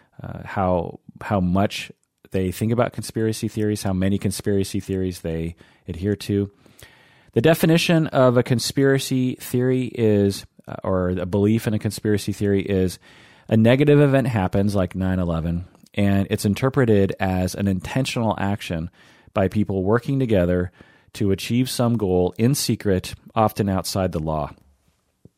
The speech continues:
Belief in conspiracy theories are associated with a lot of different things, um, not necessarily related to attachment. They're associated with,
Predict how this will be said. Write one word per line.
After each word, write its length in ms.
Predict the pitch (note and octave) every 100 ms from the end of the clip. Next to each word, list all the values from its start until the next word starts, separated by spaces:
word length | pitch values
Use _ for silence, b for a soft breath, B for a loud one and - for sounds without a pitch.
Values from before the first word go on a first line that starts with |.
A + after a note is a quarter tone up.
| _ _ - A#2+
Belief 360 | D3+ D#3+ F3 E3+
in 80 |
conspiracy 540 | D3+ C3+ - D3+ D3 C3+
theories 420 | - A2+ G#2+ - b b b b b -
are 80 | A2+
associated 600 | A2+ C#3 C#3+ C3+ A2 G#2
with 120 | G2
a 40 | G2+
lot 220 | G#2+ C3
of 60 |
different 260 | G#2+ G#2 E2
things, 380 | F2+ E2+ A2+ - _ B B B B
um, 320 | F#2+ F2+ F#2
not 260 | G2 G2 F#2
necessarily 520 | G#2+ - G2+ F#2 F2
related 340 | F2 F2 E2+ -
to 140 | F2
attachment. 580 | - F2+ E2 - F2+ - B B B B B
They're 100 | F#2
associated 640 | - G#2 G2+ A2 G2+ F#2
with, 400 | F#2 F#2 F2 -